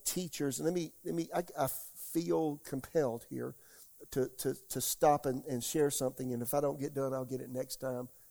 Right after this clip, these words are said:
That means two weeks from now. But I, I need to share, they, these are, these are anointings from the Holy Spirit. You know, when I was a young man, I had, I, I was in Bible, second Bible school that I attended. Susan came with me, and, uh,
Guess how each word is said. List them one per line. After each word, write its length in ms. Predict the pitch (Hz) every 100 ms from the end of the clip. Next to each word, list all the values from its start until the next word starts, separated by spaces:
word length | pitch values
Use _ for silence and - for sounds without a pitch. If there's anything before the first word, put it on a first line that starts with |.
| -
That 120 | 139
means 220 | 139 127
two 180 | - 131
weeks 220 | 131 131
from 140 | - 113
now. 200 | 104 123 -
But 340 | 151 147 - - - - -
I, 280 | 139 151
I 20 | 151
need 180 | 175 160
to 60 |
share, 160 | 139 180
they, 180 | 165 214
these 300 | 180 220 160
are, 120 | 147
these 240 | 147 202 165
are 140 | 131
anointings 640 | 120 135 147 127 117 117
from 200 | - 127
the 60 | 120
Holy 240 | 123 127
Spirit. 420 | 117 - 135 120 - - - -
You 80 | 160
know, 140 | 160
when 160 | 147 143
I 100 | 160
was 200 | 160 127
a 80 | 127
young 220 | 143 139
man, 260 | 143 139
I 60 | 135
had, 260 | 147 135 127 - - - - -
I, 140 | 160
I 160 | - 170
was 180 | 165
in 100 | 143
Bible, 320 | 131 147 151 143
second 420 | - 170 151 151
Bible 240 | 147 147
school 400 | 139 - 147 143
that 180 | 139 131
I 120 | 135
attended. 360 | 127 143 135 131
Susan 300 | 156 131 131
came 220 | 143 135
with 220 | 135 139
me, 140 | 131 127
and, 160 | 120
uh, 140 | 117